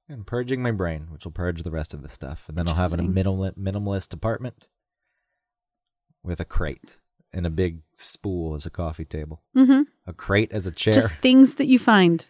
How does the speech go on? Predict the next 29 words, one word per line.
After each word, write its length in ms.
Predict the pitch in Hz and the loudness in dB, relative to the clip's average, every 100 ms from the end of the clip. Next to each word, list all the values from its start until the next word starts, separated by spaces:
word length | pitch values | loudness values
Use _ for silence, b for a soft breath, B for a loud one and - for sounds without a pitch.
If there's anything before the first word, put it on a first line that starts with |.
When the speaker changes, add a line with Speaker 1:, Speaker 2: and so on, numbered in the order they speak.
| - _ | -20 _
Speaker 1:
What 80 | 139 | 2
were 100 | 147 | 6
those 140 | 147 131 | 6 4
big 180 | 147 | 0
wooden 400 | 127 110 120 120 | 4 4 4 2
spools 680 | 104 - - 104 113 110 104 | -4 -4 -2 0 2 0 -4
that, 300 | 98 92 - | -2 -4 -4
where 140 | 135 226 | -2 2
do 60 | |
you 60 | 254 | 4
even 100 | 269 | 4
get 80 | 302 | 4
Speaker 2:
Yeah. 160 | 202 | 6
Speaker 1:
those 200 | 160 90 | 4 4
things? 300 | - 95 95 - _ _ _ _ _ _ _ _ _ _ - | 2 -2 -4 -14 _ _ _ _ _ _ _ _ _ _ 0
Speaker 2:
I 100 | 294 294 | 2 4
mean, 120 | 311 | 4
it's, 100 | - | 4
I, 100 | 294 | 2
you 260 | 294 330 302 | 2 4 6
know 100 | 302 | 8
what? 180 | 311 320 | 6 4
The, 420 | 247 254 247 - | 4 6 6 4
the 320 | 226 220 208 | 2 4 4
wooden 380 | 220 240 285 302 | 2 4 8 8
spools 800 | - - - 247 240 226 226 - _ _ _ _ | 8 0 0 6 8 6 4 -4 _ _ _ _
from 340 | - 226 208 | 4 6 8
the 180 | 202 - | 6 4
eighties 760 | 190 208 254 285 302 - - | 4 6 6 4 0 -8 -20